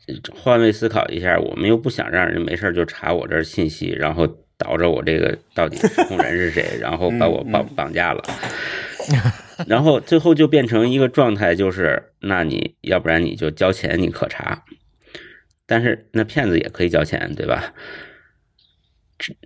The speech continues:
Speaker 1: 这事儿就不太好解，确实。
Speaker 2: 不过我，我倒觉得说这个时候其实还是你公-，你公司跟钱相关的事儿，还是尽量正规化。那我们现在，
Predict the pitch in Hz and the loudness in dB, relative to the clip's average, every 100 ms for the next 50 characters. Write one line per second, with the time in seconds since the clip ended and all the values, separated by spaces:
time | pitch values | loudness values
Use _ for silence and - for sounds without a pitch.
0 | - - 156 135 143 127 123 117 101 92 | -20 -2 -2 2 0 2 4 4 6 4
1 | 82 - - - - - - _ - 90 | 4 0 -6 -12 -14 -16 -20 _ -8 -4
2 | 113 98 - 80 - - - - - 76 | -2 -2 0 -2 -2 -6 -10 -10 -6 -4
3 | - - - - - - - - - - | -4 -8 -12 -20 -20 -20 -12 -6 -6 -8
4 | - 117 156 123 113 110 127 120 208 160 | -8 -2 0 2 2 4 2 4 4 4
5 | 123 117 120 120 113 135 113 117 - 113 | 2 2 4 2 2 4 4 2 0 -2
6 | 113 104 117 113 - 120 131 120 110 - | 0 -2 2 0 4 2 4 4 2 4
7 | 139 135 135 131 139 - 123 113 120 113 | 2 2 0 2 0 0 -2 0 2 2
8 | 110 107 104 110 113 135 117 104 - 131 | 0 -2 -2 -2 -2 0 0 0 0 2
9 | 123 131 - - _ - - - _ 113 | 4 2 0 -6 _ -16 -16 -18 _ 0
10 | 104 123 110 117 170 196 254 196 175 160 | 2 2 4 4 4 2 0 2 4 2